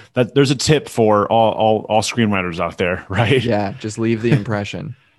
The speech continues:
Speaker 1: Yeah. Yeah. And, and that leads into, and I'm, this is why I'm happy I watched Citizen Kane, because Mank and Citizen Kane were both shot very similarly in this regard, how it jumps back and forth,
Speaker 2: Mm-hmm.
Speaker 1: um, the different periods of time in the, in the, these respective men's lives. And,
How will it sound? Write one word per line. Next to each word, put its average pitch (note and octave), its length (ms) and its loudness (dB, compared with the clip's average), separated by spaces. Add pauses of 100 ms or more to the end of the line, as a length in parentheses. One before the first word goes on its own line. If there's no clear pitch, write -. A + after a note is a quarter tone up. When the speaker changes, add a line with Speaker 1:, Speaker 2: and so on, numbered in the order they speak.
(200)
Speaker 1:
Yeah. G#2+ 460 -6 (220)
Yeah. A2 220 2
And, A#2+ 380 2 (360)
and C#3+ 160 2
that C#3+ 180 2
leads D3 380 0
into, A#2 500 2
and B2+ 100 -2
I'm, B2+ 100 -2
this D3 140 0
is D#3 80 -4
why C3+ 180 -2
I'm A#2+ 80 -2
happy A#2 320 -4
I G2+ 60 -2
watched G2 340 -2
Citizen F#2+ 240 -12
Kane, G#2+ 280 -6
because F#2+ 260 -10
Mank G#2 360 -4
and G#2 180 -8
Citizen G2 260 -10
Kane G#2 180 -10
were F#2+ 80 -8
both F#2 240 -8
shot F#2+ 280 -6
very F#2+ 200 -8
similarly G2+ 380 -8
in F#2+ 60 -8
this F#2+ 140 -12
regard, F#2+ 300 -8
how G2+ 140 -4
it F2 120 -10
jumps G#2 320 -6
back G2 280 -8
and F#2+ 100 -12
forth, G#2 520 -6
Speaker 2:
Mm-hmm. A#2 440 -10
Speaker 1:
um, G#2+ 140 -2
the G2+ 80 -6
different G2+ 280 -4
periods G#2 420 0
of F#2 80 -8
time G2+ 380 0
in G2+ 120 0
the, G2+ 120 -4
in G2 200 0
the, G#2 240 0
these G2+ 440 -2
respective G#2 480 -2
men's F#2+ 280 -4
lives. G2+ 500 0
And, F#2 220 -2